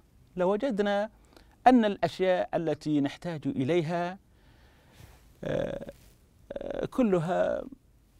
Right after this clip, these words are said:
يعني سبق أن مرت بطالب المرحلة الثانوية.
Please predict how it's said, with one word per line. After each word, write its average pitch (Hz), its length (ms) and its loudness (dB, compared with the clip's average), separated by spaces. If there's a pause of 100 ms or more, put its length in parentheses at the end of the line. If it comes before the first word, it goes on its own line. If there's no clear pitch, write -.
(240)
يعني - 600 -6
سبق 196 480 0
أن 196 80 0
مرت 202 480 -4
بطالب 196 360 0
المرحلة 190 480 -2
الثانوية. 190 680 -4